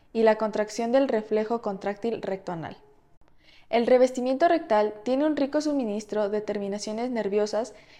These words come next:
que pueden muestrar si la masa es líquida o sólida. El muestreo anormal y la disminución de la sensación anorrectal probablemente contribuye a la incontinencia fecal.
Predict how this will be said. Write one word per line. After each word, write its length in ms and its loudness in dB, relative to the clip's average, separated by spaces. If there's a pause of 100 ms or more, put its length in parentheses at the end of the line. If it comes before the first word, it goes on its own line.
(160)
que 140 4
pueden 320 6
muestrar 600 0
si 200 -4
la 160 2
masa 340 0
es 220 -2
líquida 500 2
o 100 -2
sólida. 480 -2 (680)
El 140 0
muestreo 460 2
anormal 680 0
y 60 -2
la 120 2
disminución 580 -4
de 80 -2
la 120 2
sensación 560 -8
anorrectal 720 -2 (340)
probablemente 680 4
contribuye 580 0
a 120 2
la 80 -2
incontinencia 600 -6
fecal. 400 -12